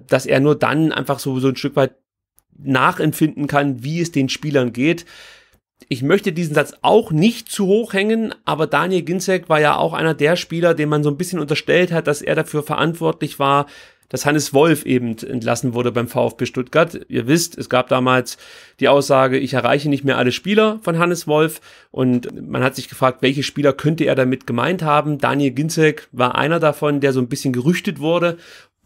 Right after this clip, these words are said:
Und mit so einem Satz trägt er nicht unbedingt dazu bei, dass dieses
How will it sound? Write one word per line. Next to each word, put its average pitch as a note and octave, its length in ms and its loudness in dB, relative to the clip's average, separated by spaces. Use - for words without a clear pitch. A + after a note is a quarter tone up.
Und E3 320 0
mit E3+ 160 0
so G#3+ 80 4
einem B3 220 6
Satz D#3+ 580 -2
trägt - 240 -2
er F3+ 80 4
nicht F#3 180 -2
unbedingt F#3 360 0
dazu E3 240 -2
bei, C3+ 300 2
dass D3 340 0
dieses D3 520 -4